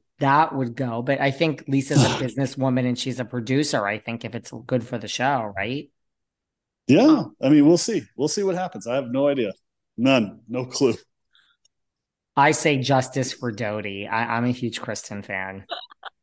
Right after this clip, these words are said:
Speaker 2: Huge Kristen fan. I love, I, I've always liked Kristen. Kristen and I have known each other for how many years? F-,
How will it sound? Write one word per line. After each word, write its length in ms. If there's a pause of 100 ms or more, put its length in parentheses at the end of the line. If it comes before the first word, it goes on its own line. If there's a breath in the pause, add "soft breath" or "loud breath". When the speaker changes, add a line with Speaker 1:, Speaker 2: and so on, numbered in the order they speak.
(960 loud breath)
Speaker 2:
Huge 260
Kristen 340
fan. 280
I 40
love, 240
I, 180 (180)
I've 100
always 240
liked 180
Kristen. 400
Kristen 320
and 80
I 200
have 160
known 200
each 200
other 400 (1080)
for 760 (240)
how 960
many 160
years? 520
F-, 220